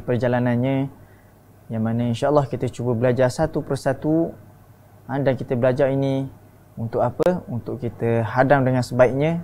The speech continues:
dan dapat kita praktikkan dalam bacaan Al-Quran kita, insya-Allah. Jadi, bagi meneruskan lagi pengajian kita yang tertangguh pada pelajaran yang lalu,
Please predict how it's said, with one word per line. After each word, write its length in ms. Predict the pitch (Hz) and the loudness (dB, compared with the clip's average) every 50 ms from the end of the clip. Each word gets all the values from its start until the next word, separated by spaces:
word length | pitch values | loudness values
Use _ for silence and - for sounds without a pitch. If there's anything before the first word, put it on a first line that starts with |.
| - - | -8 -8
dan 160 | - 117 110 | -4 -2 2
dapat 320 | 110 151 - - 107 - | 2 2 2 2 -6 -4
kita 160 | - 120 - - | -6 -8 -8 -8
praktikkan 680 | - - 135 - - - - 147 123 113 - 135 113 | -6 -4 -4 -4 -4 -4 -4 -4 -4 -2 -2 -2 -2
dalam 300 | 104 101 104 127 160 170 - | 0 0 0 0 -2 -2 -4
bacaan 360 | - 127 139 139 - 123 113 | -4 -4 -4 -2 -2 -4 -4
Al-Quran 360 | 101 120 117 - - 117 104 95 | -4 -6 -6 -6 -4 -4 -4 -4
kita, 180 | 107 101 - 95 | -4 -6 -6 -6
insya-Allah. 520 | 101 101 95 - - - - 92 90 87 - - - - - - - - - - - - - - - | -6 -6 -8 -8 -10 -10 -8 -8 -8 -10 -10 -12 -20 -20 -20 -20 -20 -20 -20 -20 -20 -20 -20 -20 -16
Jadi, 320 | - - 127 131 156 170 170 | -6 -2 2 6 8 8 10
bagi 240 | 156 156 151 156 | 10 8 8 8
meneruskan 560 | 196 196 180 165 151 147 151 143 - - 151 143 | 6 6 6 6 6 4 4 2 2 0 2 4
lagi 320 | 139 135 127 127 147 160 | 4 4 4 4 2 2
pengajian 400 | 156 160 143 135 123 131 123 - | 2 2 0 0 2 0 0 0
kita 360 | - 123 - - - 143 143 147 147 147 147 147 147 147 147 147 147 147 147 139 127 | -4 -6 -6 -4 -2 0 2 4 4 4 4 6 6 6 6 6 6 6 4 4 4
yang 160 | 139 147 147 | 4 2 2
tertangguh 560 | 135 - 131 - - - 139 143 143 143 127 113 - | 0 -2 -4 -6 -2 0 0 2 2 2 0 0 -2
pada 320 | 120 120 110 117 123 120 117 - - - - - - - - - - | -2 -2 -2 0 0 0 0 -2 -6 -20 -20 -20 -20 -20 -20 -18 -2
pelajaran 400 | - 131 127 123 135 131 127 123 | 0 2 4 4 6 4 4 4
yang 120 | 113 107 98 98 | 2 2 0 0
lalu, 480 | 95 98 107 117 139 170 175 175 180 | 0 0 0 -2 -2 -4 -6 -8 -10